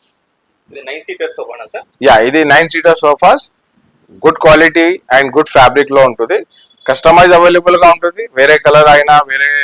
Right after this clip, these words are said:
Speaker 2: ఫ్యాబ్రిక్ లో అయినా కూడా ఆప్షన్స్ అవైలబుల్ గా ఉంటుంది.
Speaker 1: వాళ్ళకు, మన క్లయింట్లకు ఏ కలర్ కావాలంటే ఆ కలర్ లో తీసిస్తారు.
Speaker 2: ఆ, ఏ కలర్ కావాలి ఆ కలర్ తీసుకోవచ్చు. And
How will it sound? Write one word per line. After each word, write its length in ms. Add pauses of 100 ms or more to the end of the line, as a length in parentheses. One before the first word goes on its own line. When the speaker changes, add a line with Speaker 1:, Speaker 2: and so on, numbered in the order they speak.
(520)
Speaker 2:
ఫ్యాబ్రిక్ 380
లో 100
అయినా 260
కూడా 180
ఆప్షన్స్ 360
అవైలబుల్ 400
గా 120
ఉంటుంది. 220 (240)
Speaker 1:
వాళ్ళకు, 300 (200)
మన 80 (400)
క్లయింట్లకు 420 (100)
ఏ 100
కలర్ 240
కావాలంటే 240
ఆ 60
కలర్ 200
లో 120
తీసిస్తారు. 380
Speaker 2:
ఆ, 40 (240)
ఏ 20 (120)
కలర్ 280
కావాలి 360
ఆ 120
కలర్ 260
తీసుకోవచ్చు. 480 (540)
And 160